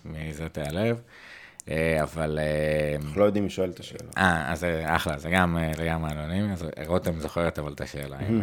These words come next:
Speaker 2: <laughs>
Speaker 1: סתם. אה, אבל טעמים שאתה אומר, "אוקיי, זו שאלה יותר טובה, זו שאלה שהיא מאפשרת משהו ששאלה אחרת לא יכולה", כי בסוף, אה,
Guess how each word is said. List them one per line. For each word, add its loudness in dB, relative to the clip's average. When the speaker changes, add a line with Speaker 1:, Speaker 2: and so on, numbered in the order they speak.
Speaker 2:
<laughs> -14
Speaker 1:
סתם. -6
אה, 4
אבל 2
טעמים 4
שאתה 0
אומר, 4
"אוקיי, 4
זו 2
שאלה 0
יותר 0
טובה, 2
זו -2
שאלה 0
שהיא -4
מאפשרת -2
משהו -4
ששאלה -2
אחרת -4
לא -2
יכולה", 2
כי -2
בסוף, 0
אה, 6